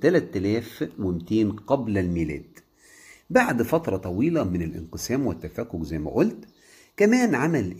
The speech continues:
إيه؟ كون حكومة مركزية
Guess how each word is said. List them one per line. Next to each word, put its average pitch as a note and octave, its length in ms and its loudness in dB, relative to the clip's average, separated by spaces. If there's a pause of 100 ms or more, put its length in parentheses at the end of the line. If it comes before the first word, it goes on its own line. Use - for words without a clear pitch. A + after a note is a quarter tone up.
إيه؟ E2 260 -4 (300)
كون F#2 420 2
حكومة D#3+ 640 -2 (240)
مركزية A#2 920 -2